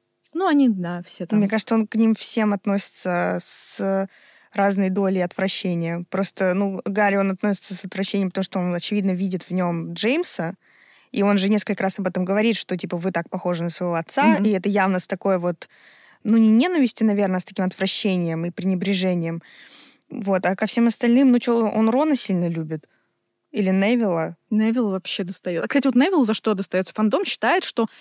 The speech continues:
Speaker 1: за то, что он должен был быть тем ребенком из пророчества, но не стал.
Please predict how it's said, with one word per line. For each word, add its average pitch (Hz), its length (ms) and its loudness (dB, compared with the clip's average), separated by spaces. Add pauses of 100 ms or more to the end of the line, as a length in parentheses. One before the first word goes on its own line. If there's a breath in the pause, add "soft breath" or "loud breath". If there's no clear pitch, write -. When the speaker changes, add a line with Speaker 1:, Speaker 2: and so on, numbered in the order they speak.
(160 loud breath)
Speaker 1:
за 233 180 4
то, 254 160 4
что - 280 2
он 226 200 8
должен 233 360 6
был 226 140 4
быть 226 300 2
тем 233 200 4
ребенком 226 400 4
из 220 100 2
пророчества, 220 680 0
но 220 160 6
не 233 120 8
стал. 202 520 0